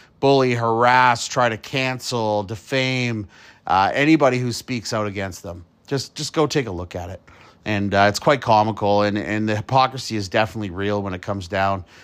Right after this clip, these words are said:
to, uh, the L G B T Q plus community. And I talked to some gay people this week, you know, and, and, uh, and every single one I talk to, um, they, they can't believe what's going on in their own movement. And,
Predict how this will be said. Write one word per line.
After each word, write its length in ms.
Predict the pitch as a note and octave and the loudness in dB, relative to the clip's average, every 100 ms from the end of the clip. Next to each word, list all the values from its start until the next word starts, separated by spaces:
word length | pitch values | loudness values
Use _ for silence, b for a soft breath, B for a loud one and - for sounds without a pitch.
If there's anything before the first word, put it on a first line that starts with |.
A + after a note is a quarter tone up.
| B - | B -8
to, 320 | A#2 G#2 G2 | -4 -2 2
uh, 140 | F#2+ | 2
the 100 | G2 | 2
L 120 | F#2+ F#2 | -2 -4
G 100 | F#2 | -6
B 160 | G2 | -10
T 160 | F2 G2+ | -10 -14
Q 200 | - G2+ | -10 -8
plus 260 | G2+ G2 | -4 -6
community. 380 | - G2+ G2 G#2+ | -6 -6 -2 -2
And 100 | G#2+ B B B | -2 B B B
I 60 | C#3+ | 2
talked 280 | G#3+ C4 | 4 4
to 60 | B3+ | 0
some 160 | B3+ F3+ | -2 0
gay 160 | C3 | 0
people 280 | A2+ G#2+ G#2 | -2 -4 -2
this 200 | G2+ - | -2 -2
week, 240 | G2+ F#2 | -4 -4
you 80 | G#2 | -4
know, 280 | G2 C3 E3+ | 0 2 2
and, 120 | B2 | 0
and, 220 | G2+ B2+ | 0 0
uh, 220 | B2 A#2 A2 | 0 0 0
and 280 | C3 B2 | -2 2
every 220 | B2+ E3+ A3+ | 2 2 0
single 260 | G#3+ D3+ | 2 4
one 180 | C#3 C3 | 6 4
I 160 | A#2 D3 | 4 0
talk 320 | B2+ G2 G2 | -2 -4 -4
to, 260 | G#2+ F#2+ G2 B B - | -8 -8 -10 B B 2
um, 560 | G2+ G2+ F#2+ F#2+ F#2+ - | 4 6 6 4 -2 -10
they, 300 | - A2+ A2+ | -4 -2 -2
they 220 | G2+ A2+ A#2 | -4 -6 -4
can't 300 | C#3+ B2 - | 0 -2 -2
believe 360 | G2+ A2+ A2+ | -6 -4 -4
what's 140 | G#2 - | -6 -6
going 260 | A2 G#2+ | -6 -4
on 160 | G2+ G2+ | -2 -4
in 80 | F#2+ | -4
their 160 | F#2+ | -6
own 160 | G2 F#2+ | -6 -6
movement. 520 | G2+ G2+ G2 F2+ - | -6 -6 -8 -10 -10
And, 180 | F2+ | -12